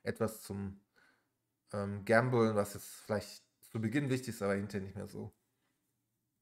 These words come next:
Und dann geht es darum, dass ihr Torment eins, also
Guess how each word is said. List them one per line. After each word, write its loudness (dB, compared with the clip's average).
Und 2
dann 10
geht 6
es -4
darum, 6
dass 2
ihr -2
Torment 4
eins, 2
also 4